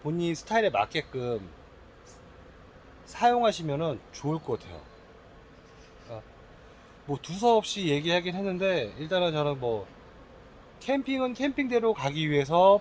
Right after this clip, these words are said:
파세코 난로, 이거 파세코 캠프 이십오를 구매를 한, 뭐 아는 사람이 해서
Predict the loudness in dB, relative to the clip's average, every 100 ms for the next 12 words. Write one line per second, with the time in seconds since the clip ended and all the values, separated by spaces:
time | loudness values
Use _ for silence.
0 | 2 -10 -8 -6 -4 -4 -4 -6 -6 -8
1 | -6 -8 -6 -4 0 0 -2 -8 -16 -20
2 | -14 -12 -10 -8 -8 -8 -8 -4 -4 -4
3 | -6 -6 -2 -4 -6 -14 -20 -20 -20 -12
4 | -6 -6 -2 -2 0 2 2 2 0 0
5 | -2 0 2 2